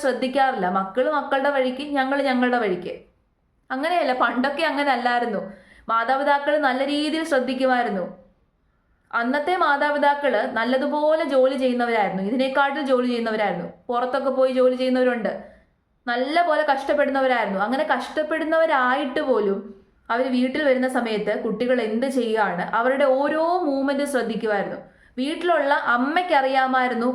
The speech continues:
മകളൊന്ന് കണ്ണടച്ചു കഴിഞ്ഞാൽ എന്തിനാണെന്നുള്ളത് അമ്മയ്ക്കറിയാം. മക്കളൊന്ന് ചിരിച്ചു കഴിഞ്ഞാൽ എന്താണ്, കരഞ്ഞു കഴിഞ്ഞാൽ എന്താണെന്നുള്ളത് മാതാപിതാക്കൾക്ക് കൃത്യമായിട്ട് അറിയാമായിരുന്നു. അതുകൊണ്ട് തന്നെ അന്ന്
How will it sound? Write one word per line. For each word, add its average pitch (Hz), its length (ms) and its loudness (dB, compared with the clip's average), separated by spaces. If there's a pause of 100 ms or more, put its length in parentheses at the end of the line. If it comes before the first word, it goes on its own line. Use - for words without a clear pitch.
(120)
മകളൊന്ന് 277 460 0 (220)
കണ്ണടച്ചു 311 540 0
കഴിഞ്ഞാൽ 262 320 2
എന്തിനാണെന്നുള്ളത് 226 680 0
അമ്മയ്ക്കറിയാം. 202 480 -4 (1160)
മക്കളൊന്ന് 285 460 0
ചിരിച്ചു 262 300 -2
കഴിഞ്ഞാൽ 285 400 2
എന്താണ്, 240 320 0 (240)
കരഞ്ഞു 254 380 0
കഴിഞ്ഞാൽ 269 360 0
എന്താണെന്നുള്ളത് 247 580 2 (100)
മാതാപിതാക്കൾക്ക് 269 680 2
കൃത്യമായിട്ട് 311 600 0
അറിയാമായിരുന്നു. 233 560 0 (180)
അതുകൊണ്ട് 320 400 0
തന്നെ 294 240 -2 (240)
അന്ന് 302 180 0